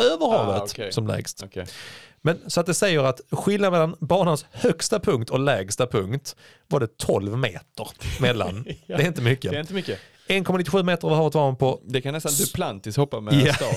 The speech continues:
Speaker 1: <laughs> ja. Slottholmsgärden vid kilometer
Speaker 2: Slottholmsgärden,
Speaker 1: fjorton.
Speaker 2: ja.
Speaker 1: Då var vi lågt,
Speaker 2: Det var fint,
Speaker 1: alltså. Då var vi
Speaker 2: kommer jag
Speaker 1: lågt.
Speaker 2: ihåg.
Speaker 1: Ja.
Speaker 2: Eh, något.
Speaker 1: Då kommer nästa fråga
Speaker 2: Ja.
Speaker 1: som vi måste säga.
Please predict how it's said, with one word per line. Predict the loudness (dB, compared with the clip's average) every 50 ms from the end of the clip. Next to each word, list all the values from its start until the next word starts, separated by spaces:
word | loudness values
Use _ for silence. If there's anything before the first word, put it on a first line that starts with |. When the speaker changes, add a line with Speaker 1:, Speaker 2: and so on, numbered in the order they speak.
| -2 0 2
Speaker 1:
<laughs> | 2 2 0 -2 -4
ja. | -6 -6 -6 -8 -14 -18 -18 -18 -18 -10
Slottholmsgärden | -6 -2 -2 2 2 4 4 4 4 2 2 2 4 6 4 4 2 -2 -6 -4 0 2 2 4 4 4 4 4 2 2 0 0 -4 -10 _ _ _ _ _
vid | -2 0 2
kilometer | 2 2 2 4 4
Speaker 2:
Slottholmsgärden, | 2 2 4 4 4 4 4 4 2 2 2 2 2 0
Speaker 1:
fjorton. | -2 -4 -2
Speaker 2:
ja. | 2 2
Speaker 1:
Då | 4 4
var | 4 2
vi | 2 2 2
lågt, | 4 4 4 4 4 4 2
Speaker 2:
Det | 0 -2
var | -2 -2
fint, | -2 -2
Speaker 1:
alltså. | -2 -2 -2 -2 0
Då | 0 2
var | 2 2
vi | 2
Speaker 2:
kommer | 2 2
jag | 2
Speaker 1:
lågt. | 0 -4 -6 -4 -4
Speaker 2:
ihåg. | -4 -4 -4 _ -20 -18 -14
Speaker 1:
Ja. | -12
Speaker 2:
Eh, | -10 -10 -8 -8 -10 -10 -12 -14 -16 -12 -8
något. | -8 -8 -8 -8 -14 _ -8 -4
Speaker 1:
Då | -2 2
kommer | 2 4 4 4
nästa | 2 2 0 0 0
fråga | 2 2 2 2 0 0 -2 -4
Speaker 2:
Ja. | -4 -4 -4 -6 -8 _ _ -6
Speaker 1:
som | -2 0 2 2
vi | 2 2
måste | 2 2 2 2
säga. | 0 -2